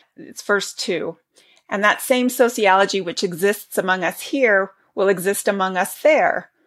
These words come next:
Only it will be coupled with eternal glory, which glory we do not now enjoy." My dad left when I was a few weeks old, and then my grandpa died when I was five, so my mom and I moved in with my grandma. And when my grandma died, it just,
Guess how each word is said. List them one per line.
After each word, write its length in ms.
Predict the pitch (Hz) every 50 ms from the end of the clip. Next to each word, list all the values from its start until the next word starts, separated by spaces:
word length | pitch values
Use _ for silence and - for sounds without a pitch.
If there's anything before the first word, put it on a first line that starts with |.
| _ _ _ _ -
Only 200 | 226 202 196 196
it 60 | 185 170
will 80 | 190 185
be 100 | 190 170
coupled 340 | - - 240 226 240 214 226
with 160 | 185 196 -
eternal 380 | 190 175 - - 202 185 185 165
glory, 500 | 160 196 151 156 156 - - - 196 - _
which 280 | - 254 175 - - -
glory 300 | - 175 165 165 165 160
we 120 | 160 160
do 160 | - - 151
not 240 | 160 165 - - -
now 260 | - 80 - 67 69
enjoy." 540 | 71 - - - - - - 71 - 202 - _ _ _ _ _ _ _ _ _ _ _ _
My 300 | - 233 240 240 247 247 240
dad 300 | 185 233 214 214 220 214
left 220 | 202 202 - -
when 100 | - 196
I 60 | 196 190
was 100 | 196 185
a 60 | 185
few 220 | - - 202 202
weeks 220 | 190 180 - - -
old, 400 | 175 180 175 170 170 165 156 - _ _ _ _ _ _ _ -
and 240 | - 196 208 202 196
then 300 | 196 190 185 185 180 - - -
my 180 | - 175 165
grandpa 380 | 165 - 214 233 254 247 254 226
died 260 | 226 220 196 196 175
when 80 | 170 180
I 40 | 175
was 180 | 165 147 - -
five, 400 | - - 170 165 156 156 - -
so 100 | - 170
my 140 | 170 170
mom 240 | 170 175 175 175 175
and 80 | 170 170
I 40 | 170
moved 240 | 170 170 196 170 -
in 140 | 190 - 180
with 160 | 175 175 -
my 160 | 185 - -
grandma. 480 | 170 - - 185 175 165 170 165 - - - - - - - - _ -
And 160 | - 220 214
when 160 | 214 233 247
my 260 | 254 262 285 320 370 359
grandma 420 | - 277 277 277 277 277 254 226
died, 440 | 190 196 185 190 202 185 190 196 - -
it 320 | - 240 240 240 - -
just, 640 | - 208 175 - 180 - - - - - - - -